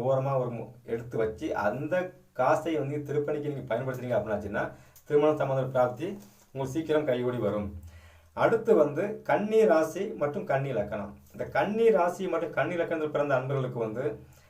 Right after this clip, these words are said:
கடற்கரை ஓரமாக இருக்கும் ஜீவ சமாதிகளுக்கு நீங்க அடிக்கடி போறது நல்லது. அங்கே இருக்கும் ஜீவ சமாதியில வந்து இறைவனை நீங்க, அதாவது மகான்களை நீங்க வணங்கும் போது திருமணம் சம்பந்த பிராப்தியும் சீக்கிரம் கூடி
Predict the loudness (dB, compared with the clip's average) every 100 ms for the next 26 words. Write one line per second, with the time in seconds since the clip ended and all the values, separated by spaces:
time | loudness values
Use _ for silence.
0 | _ -6 -2 -2 0 4 4 4 6 6
1 | 4 2 2 -2 -6 -8 -8 -4 -2 0
2 | 2 2 0 -2 -4 -4 -2 -2 -4 -6
3 | -4 0 0 0 -2 0 0 0 -2 -6
4 | -20 _ -10 -6 -6 -6 -2 0 0 -2
5 | -4 -8 -8 -8 -12 -18 -20 -8 -4 -2
6 | 0 2 2 0 -2 -4 -4 0 2 2
7 | 0 -2 0 2 0 -4 -6 0 0 2
8 | -2 -2 -2 -2 -2 -2 -4 -2 -2 0
9 | 0 0 -2 0 0 0 -8 -6 -8 -8
10 | -6